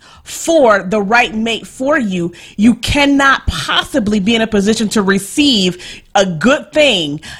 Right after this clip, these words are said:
if you consistently accept less than what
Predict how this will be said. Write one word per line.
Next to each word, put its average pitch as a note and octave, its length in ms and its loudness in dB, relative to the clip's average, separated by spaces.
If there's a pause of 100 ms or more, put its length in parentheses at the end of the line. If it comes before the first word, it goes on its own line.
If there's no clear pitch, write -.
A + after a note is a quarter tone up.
(180)
if A#3 460 0
you G#3 220 0
consistently A3+ 920 -4
accept - 720 -2
less G3 560 0
than G3 260 -4
what F#3+ 240 0